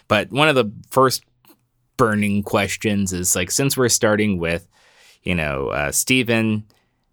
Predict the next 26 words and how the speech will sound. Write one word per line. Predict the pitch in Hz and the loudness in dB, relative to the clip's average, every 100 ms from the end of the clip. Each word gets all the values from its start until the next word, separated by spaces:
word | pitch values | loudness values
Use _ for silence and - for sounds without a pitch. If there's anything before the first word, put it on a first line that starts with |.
| _ | _
and | 95 101 | -2 -2
we | 90 90 | 0 0
see | - 123 | 0 0
Mark, | 95 110 98 90 - - _ _ _ _ _ | 0 0 0 -2 -8 -16 _ _ _ _ _
we | - | -2
have | 120 113 | -2 0
to | |
ask | 85 101 - | -2 0 0
ourselves, | 98 - 95 92 90 - - _ _ _ - | 0 0 0 0 -2 -6 -12 _ _ _ -4
like, | 90 | 0
are | 98 | 0
we | 98 | 0
going | 87 98 104 | 0 0 2
to | 92 | 0
see | - 95 90 90 85 _ _ _ | -2 -2 0 -2 -6 _ _ _
Jake | - 85 80 | 0 0 0
Lockley? | 76 76 - 57 67 67 - _ _ _ | -2 -2 -4 -8 -8 -10 -16 _ _ _
It's | 104 101 - | -6 -6 -2
interesting | 123 117 120 113 - 110 110 107 107 - | -2 0 0 0 0 2 2 0 -2 -6
that, | 101 92 90 - | -2 -2 -2 -6
like, | - 95 | -8 -8
Stephen | - 170 143 120 | 0 2 2 -2
Grant, | 107 113 110 - | 0 0 0 -2
the, | 98 98 | -2 -2
the | 95 101 | -2 0
non-violent, | 101 101 107 107 90 95 95 98 95 95 - | 0 0 0 -2 -2 0 0 -2 -2 -4 -8